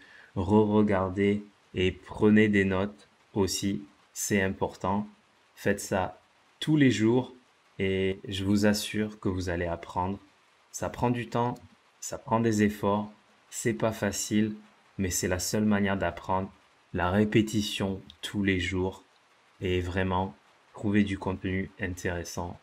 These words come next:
c'est très important. Donc abonnez-vous à ma chaîne, cliquez sur le bouton j'aime, partagez et on se retrouve avec ce petit bonhomme. On n'est pas sorti d'affaire, mais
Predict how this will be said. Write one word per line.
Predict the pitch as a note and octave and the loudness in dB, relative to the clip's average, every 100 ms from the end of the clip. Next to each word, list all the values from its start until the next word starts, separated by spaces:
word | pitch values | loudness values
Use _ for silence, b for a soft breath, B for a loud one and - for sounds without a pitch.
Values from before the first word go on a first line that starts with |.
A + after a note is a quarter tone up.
| _ _ | _ _
c'est | - G#2 | -10 -10
très | - F#2+ | -8 -8
important. | F2 F2 E2+ - - _ _ _ - | -8 -10 -12 -12 -16 _ _ _ -12
Donc | E2+ E2+ - | -10 -10 -6
abonnez-vous | A#2 C#3+ C#3+ C#3 A#2+ B2 | -2 2 4 4 2 0
à | A#2+ | 0
ma | A#2 | 0
chaîne, | A2 - A2+ A2 - _ _ - | -2 -2 -2 -2 -8 _ _ -10
cliquez | C3+ C#3 C#3+ | -2 0 2
sur | C3 B2 | 0 0
le | A2 | -2
bouton | G#2+ G#2+ G#2+ G#2 | -2 -2 2 2
j'aime, | G#2 G#2 G#2+ G#2+ - _ _ - | 4 2 2 -2 -12 _ _ -4
partagez | C3+ - A#2+ G2+ F#2+ G2+ G#2 G#2 - _ _ _ _ _ _ _ _ | -4 -2 0 0 2 4 4 2 -6 _ _ _ _ _ _ _ _
et | G2 | 0
on | G2+ | 0
se | G2+ | -2
retrouve | - G2+ - A2 G#2 G2+ - _ _ _ _ - | -4 -4 -2 0 0 0 -12 _ _ _ _ -10
avec | F2 G2+ | -4 -2
ce | - A2 | -2 -4
petit | - A2 | -2 0
bonhomme. | G2+ F#2+ F#2+ G2 G#2 - _ _ _ _ _ _ _ _ _ _ _ - | 2 2 2 0 0 -4 _ _ _ _ _ _ _ _ _ _ _ -10
On | F2 | -4
n'est | F2+ | -4
pas | - D3+ | -2 -4
sorti | C#3 A#2+ G#2 - | -2 -4 -6 -4
d'affaire, | G#2+ G2+ - G2+ G#2 G#2+ - _ _ _ _ _ _ _ _ _ _ | 0 -2 -2 -2 0 -4 -10 _ _ _ _ _ _ _ _ _ _
mais | F#2+ F#2 F#2 F#2 F2+ F2+ | -4 0 2 2 0 -2